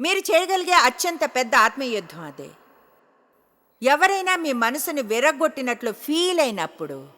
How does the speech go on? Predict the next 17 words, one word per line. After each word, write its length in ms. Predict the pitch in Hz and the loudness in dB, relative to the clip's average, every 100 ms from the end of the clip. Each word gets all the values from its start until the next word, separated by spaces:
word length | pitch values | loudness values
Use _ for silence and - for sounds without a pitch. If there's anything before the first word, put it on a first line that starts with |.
| _ _ _ _ _ _ _ _ - | _ _ _ _ _ _ _ _ -6
మీలోని 380 | 277 302 294 269 | 0 4 2 2
ప్రతిదీ 540 | 269 285 311 269 285 | 2 2 0 -6 -4
రక్తం 440 | 262 247 - 339 | 0 0 2 0
కారుతూ 380 | 302 269 254 269 | 2 2 2 -2
గాయపడి 560 | 233 220 254 302 247 190 | 2 4 4 2 -4 -6
ఉంటే, 320 | 165 - 147 143 - _ _ _ _ _ - | -10 -12 -16 -16 -20 _ _ _ _ _ -6
మీరు 240 | 269 359 | -4 -4
సంకల్పంతో 720 | 370 262 214 247 226 220 208 208 | -4 -4 -4 -4 -4 -6 -6 -6
వెళ్ళి 280 | 196 226 | -6 -2
ఎవరికైనా 400 | 214 185 175 185 | -2 -2 -6 -8
ఏమైనా 300 | 175 170 156 | -6 -8 -8
చేయండి. 680 | 156 - 147 147 131 127 127 _ _ _ _ _ _ _ _ _ _ _ _ _ _ - | -10 -8 -8 -8 -10 -12 -18 _ _ _ _ _ _ _ _ _ _ _ _ _ _ -2
అంటే 200 | 202 381 | 0 2
అది 180 | 339 285 | 2 2
ఎలా 180 | 262 | 2
అంటే, 540 | 294 247 220 226 156 165 - _ _ _ _ _ _ _ _ - | 0 -2 -4 -4 -4 -10 -20 _ _ _ _ _ _ _ _ 2
అపవాదిని 640 | 220 240 294 254 226 214 | 2 4 4 4 2 -4